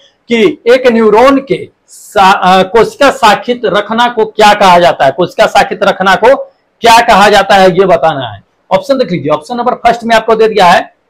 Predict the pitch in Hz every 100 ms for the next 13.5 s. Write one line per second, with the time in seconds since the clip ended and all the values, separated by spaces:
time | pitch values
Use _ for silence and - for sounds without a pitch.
0 | - 202 214 208 208 220 226 _ _ _
1 | _ 226 208 196 196 208 214 202 208 196
2 | 196 180 165 - _ _ 175 202 180 190
3 | 185 196 208 214 202 208 190 190 185 214
4 | - _ 175 226 - 214 220 214 202 202
5 | 202 - 190 - 170 180 208 190 143 -
6 | 180 185 214 220 214 196 180 - 190 185
7 | 180 180 208 196 208 208 196 196 190 185
8 | 190 214 - _ _ 156 214 185 - -
9 | 220 220 247 202 175 165 135 - 131 123
10 | 120 190 247 - _ _ _ - 214 202
11 | 202 175 151 147 139 156 180 226 226 226
12 | 202 165 - - _ 214 214 180 185 190
13 | 233 277 277 143